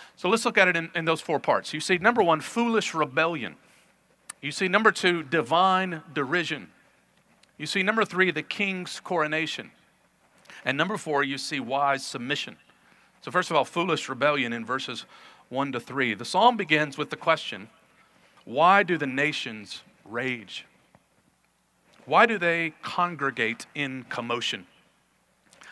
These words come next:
And it's elementary, dear Watson. Right? They, they rage because they're angry. They want to throw off the rule of the Lord. The nations, which are made up of people,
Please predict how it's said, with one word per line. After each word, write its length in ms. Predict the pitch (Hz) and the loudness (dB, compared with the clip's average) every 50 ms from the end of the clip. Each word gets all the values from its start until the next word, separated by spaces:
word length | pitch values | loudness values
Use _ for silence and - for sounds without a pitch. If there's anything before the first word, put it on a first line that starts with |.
| - - - - _ | -20 -20 -20 -20 _
And 160 | - 113 117 | -6 -6 -4
it's 140 | 123 117 117 | -4 -4 -2
elementary, 500 | 135 139 147 143 147 139 131 - 131 120 | -2 -2 0 0 -2 -2 -2 -2 -6 -6
dear 160 | 104 113 110 | -6 -6 -6
Watson. 360 | 104 101 104 101 - - - _ _ _ _ _ _ _ _ _ _ _ _ _ _ _ _ _ _ _ _ _ _ _ | -4 -4 -4 -4 -6 -10 -20 _ _ _ _ _ _ _ _ _ _ _ _ _ _ _ _ _ _ _ _ _ _ _
Right? 140 | 101 113 113 | -12 -8 -4
They, 260 | 135 127 123 117 - - - - - - _ | -4 -4 -4 -4 -8 -12 -20 -20 -20 -12 _
they 160 | - 143 143 135 | 0 0 0 0
rage 760 | 131 131 156 202 233 233 214 175 143 135 135 139 - - - - | -2 -2 0 2 4 4 4 4 4 2 0 -2 -6 -12 -14 -4
because 380 | - 156 156 - 160 151 147 123 | -4 -2 -2 2 2 2 2 0
they're 180 | - 139 127 131 | -2 0 2 2
angry. 440 | 143 151 156 156 127 123 98 80 - _ _ _ _ _ _ _ _ _ _ _ _ _ _ _ _ _ _ _ - - - - - - _ _ | 2 2 2 -2 -4 -4 -6 -6 -8 _ _ _ _ _ _ _ _ _ _ _ _ _ _ _ _ _ _ _ -20 -20 -20 -20 -20 -20 _ _
They 80 | - 135 | -6 0
want 180 | 156 175 165 - | 0 0 0 0
to 80 | 165 | -6
throw 400 | - - - - 190 220 220 214 | -6 -6 -4 2 4 6 6 6
off 500 | 190 185 180 139 139 165 170 - - - - - _ _ _ _ _ | 6 4 4 4 4 4 2 -2 -14 -18 -20 -20 _ _ _ _ _
the 180 | - 135 151 156 | -6 -2 0 0
rule 460 | 151 147 170 190 202 196 190 185 180 170 | 0 2 4 4 6 6 4 4 4 4
of 180 | 165 170 156 147 | 2 2 4 0
the 80 | 160 | 0
Lord. 300 | 156 185 180 147 131 117 | 4 6 6 6 6 4
The 80 | 151 151 | 0 -2
nations, 580 | 151 151 180 214 233 226 - - 135 143 - | 2 6 6 8 8 6 2 0 -2 -2 -2
which 180 | 135 151 151 - | -4 -4 0 2
are 100 | 170 156 | 2 2
made 320 | 139 131 147 165 180 170 | 2 2 2 2 4 4
up 200 | 170 175 170 - | 4 2 2 2
of 160 | 165 175 165 - | -2 -2 -2 -4
people, 380 | 208 196 175 - 110 143 156 | -4 -4 -4 -4 -6 -6 -8